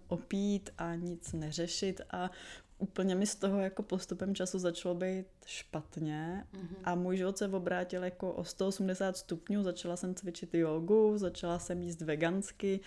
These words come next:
Speaker 2: Mhm.
Speaker 1: Eh, jako ten obrat byl fakt velký, začala jsem se jako zajímat o nějakou duchovní literaturu, meditovat,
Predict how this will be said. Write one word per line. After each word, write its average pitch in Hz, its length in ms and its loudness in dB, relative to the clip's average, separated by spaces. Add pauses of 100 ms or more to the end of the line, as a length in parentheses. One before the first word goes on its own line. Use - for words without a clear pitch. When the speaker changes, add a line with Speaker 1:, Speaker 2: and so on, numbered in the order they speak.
(160)
Speaker 2:
Mhm. 180 140 -6 (440)
Speaker 1:
Eh, 165 1300 4
jako 190 180 10
ten 269 220 12
obrat 208 300 12
byl 202 140 6
fakt 208 180 4
velký, 202 300 8
začala 185 300 4
jsem 190 160 2
se 190 140 2
jako 180 380 0
zajímat 175 480 2
o - 40 0
nějakou 175 280 -2
duchovní 202 440 6
literaturu, 180 720 4
meditovat, 170 880 4